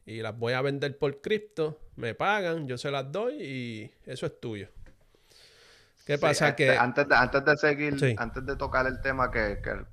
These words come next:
Speaker 2: que es relacionado con el juego, es bien interesante porque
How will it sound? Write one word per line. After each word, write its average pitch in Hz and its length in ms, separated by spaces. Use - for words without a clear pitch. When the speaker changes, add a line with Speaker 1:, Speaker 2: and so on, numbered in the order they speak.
Speaker 2:
que 113 80
es 110 60
relacionado 139 560
con 135 120
el 131 60
juego, 143 160
es 120 60
bien 110 160
interesante 131 480
porque - 400